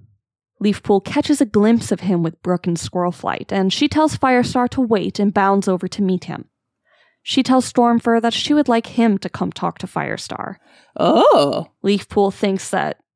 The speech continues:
Speaker 1: he needs Stormfur. He's trying to decide whether he should appoint a new deputy or keep waiting for Graystripe. Stormfur hesitates, confusion clouding his eyes for a moment.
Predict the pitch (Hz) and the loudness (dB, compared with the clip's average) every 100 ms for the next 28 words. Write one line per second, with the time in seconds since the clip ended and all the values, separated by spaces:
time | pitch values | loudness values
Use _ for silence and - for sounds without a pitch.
0 | _ _ _ - - 247 220 220 214 160 | _ _ _ -20 -2 2 4 4 2 0
1 | - - - 190 170 - - - _ _ | -6 -10 -4 -2 -2 -6 -10 -12 _ _
2 | _ _ _ _ _ _ _ _ _ - | _ _ _ _ _ _ _ _ _ 0
3 | 208 - 233 233 233 240 226 262 240 226 | 0 2 0 2 0 -2 -2 0 2 2
4 | 214 214 214 220 - 208 196 - 208 202 | 2 0 0 -2 -2 -4 -4 -2 -4 -2
5 | 208 202 233 247 214 185 175 - 165 - | 0 0 0 -2 -2 -4 -6 -6 -10 -4
6 | 190 - 180 175 175 - 180 185 180 175 | -4 -2 -2 0 -2 -2 -2 0 0 0
7 | - - - - _ _ _ _ _ - | -4 -8 -10 -16 _ _ _ _ _ -6
8 | - 302 320 359 330 - 254 214 - - | 0 2 2 0 -2 -2 -2 -2 -6 -10
9 | - - - - 269 - 359 370 - 175 | -10 -16 -8 -2 -2 4 6 6 4 0
10 | - - 185 185 180 180 196 180 175 185 | -4 -4 0 2 2 0 0 0 0 0
11 | - 180 170 160 156 160 175 - | -2 0 0 0 -2 -2 -4 -8